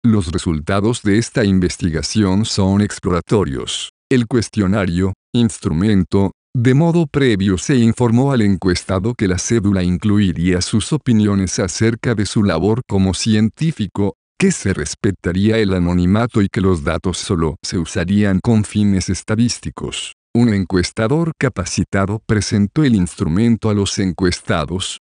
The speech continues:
registró sus opiniones e incluso escribió los comentarios adicionales que hicieron algunos de ellos. El cuestionario no tiene preguntas que convaliden los ítems,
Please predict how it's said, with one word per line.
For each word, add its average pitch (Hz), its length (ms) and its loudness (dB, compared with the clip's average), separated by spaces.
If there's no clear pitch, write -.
registró 104 680 0
sus - 320 -4
opiniones 104 680 0
e 113 80 2
incluso 120 560 0
escribió 101 560 2
los 107 220 0
comentarios 110 800 0
adicionales 104 880 0
que 104 120 0
hicieron 101 680 2
algunos 95 460 2
de 95 200 0
ellos. 71 560 -8
El 123 160 2
cuestionario 131 880 2
no 135 200 2
tiene 98 240 2
preguntas 98 680 -2
que 110 160 -2
convaliden 92 840 2
los 95 260 0
ítems, 104 520 -2